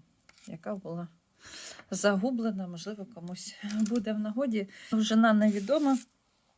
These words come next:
І дуже, <laughs> і це дуже секретна інформація. Так,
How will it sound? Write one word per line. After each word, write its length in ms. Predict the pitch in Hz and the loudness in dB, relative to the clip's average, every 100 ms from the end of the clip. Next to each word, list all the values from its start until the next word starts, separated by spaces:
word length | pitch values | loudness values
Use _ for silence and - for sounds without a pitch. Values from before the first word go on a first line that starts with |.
| _ - - | _ -16 -2
І 120 | 208 | 0
дуже, 500 | 214 240 233 202 254 | 2 2 2 6 6
<laughs> 40 | 277 | 8
і 120 | 294 | 6
це 240 | 220 277 | 4 0
дуже 300 | 233 262 220 | 2 2 0
секретна 520 | 214 208 190 220 220 | -2 -6 -4 -4 2
інформація. 680 | 220 196 226 208 165 - 175 180 - - - - _ | 2 2 0 0 0 -8 -12 -12 -16 -16 -20 -20 _
Так, 300 | 202 175 - | -2 -2 -6